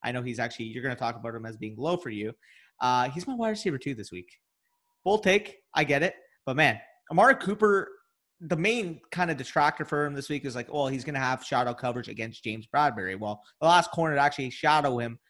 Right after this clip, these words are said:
week one, hundred percent of snaps against him was Jalen Ramsey. Well, how did that work out for a young Jalen Ramsey? To the tune of fourteen targets. Dak Prescott had no fear against Jalen Ramsey. He was absolutely peppering Amari Cooper in that matchup.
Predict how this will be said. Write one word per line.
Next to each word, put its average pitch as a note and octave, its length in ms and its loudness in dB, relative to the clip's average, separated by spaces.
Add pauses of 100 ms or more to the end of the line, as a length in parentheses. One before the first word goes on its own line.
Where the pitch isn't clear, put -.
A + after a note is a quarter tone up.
(300)
week D3+ 280 2
one, C#3 260 2 (200)
hundred E3 260 2
percent D3+ 300 -2
of C3+ 80 -8
snaps C#3 340 0
against C3 340 -6
him B2+ 120 -6
was B2 160 -6
Jalen E3 260 -2
Ramsey. B2+ 420 -4 (220)
Well, E3+ 80 0
how G#3 80 8
did A#3+ 80 8
that G#3 100 8
work F#3+ 180 2
out F#3 180 4
for E3+ 80 2
a D3+ 40 2
young D#3 220 2
Jalen D3 300 2
Ramsey? E3 400 -2 (220)
To E3 80 -2
the - 20 -4
tune D#3+ 180 -4
of C#3 160 -4
fourteen F#3 540 -4
targets. C#3 480 0 (300)
Dak F3 220 8
Prescott D#3+ 400 4
had B2+ 180 0
no C#3 160 -2
fear C3 240 -2
against A2+ 240 -6
Jalen A2 260 -6
Ramsey. A2 260 -8
He A2+ 60 -10
was A2+ 100 -8
absolutely A#2+ 500 -4
peppering G#2+ 480 -4 (240)
Amari B2+ 200 -4
Cooper B2 220 -8
in A#2+ 60 -6
that A2+ 120 -6
matchup. A2 300 -8